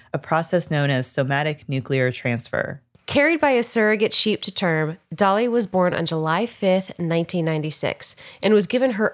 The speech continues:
Speaker 2: own unique name as a nod to the incomparable country legend Dolly Parton,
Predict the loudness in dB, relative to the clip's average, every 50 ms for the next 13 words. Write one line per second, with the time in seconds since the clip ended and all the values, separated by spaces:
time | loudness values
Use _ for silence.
0 | 0 2 2 2 2 2 2 0 0 0 0 -2 -2 0 0 2 2 2 2 0
1 | 0 -2 -2 -2 -2 -2 -2 -2 -2 -2 -4 -4 -2 -2 -2 -2 0 -2 -2 -2
2 | -2 -4 -6 -4 -4 -2 -2 0 0 0 2 2 2 0 0 -2 -6 -6 -4 -4
3 | -4 -2 -2 -2 0 0 0 0 0 0 0 0 0 -2 -4 -2 -2 -2 0 0
4 | -2 -2 -4 -4 -6 -6 -4 -6 -6 -6